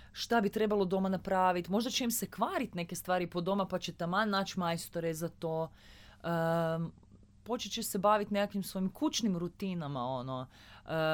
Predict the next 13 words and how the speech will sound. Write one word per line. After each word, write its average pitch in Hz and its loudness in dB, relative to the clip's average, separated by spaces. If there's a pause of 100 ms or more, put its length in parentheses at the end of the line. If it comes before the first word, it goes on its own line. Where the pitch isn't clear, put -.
(300)
kupit 247 -4
možda 233 2
papuče 151 6
ili 170 0
nekakav 170 0
novi 175 2
ogrtač 165 0
u 165 -8
kojem 156 -6
se - -10
osjećaju 165 0 (140)
cool 202 8
i 175 2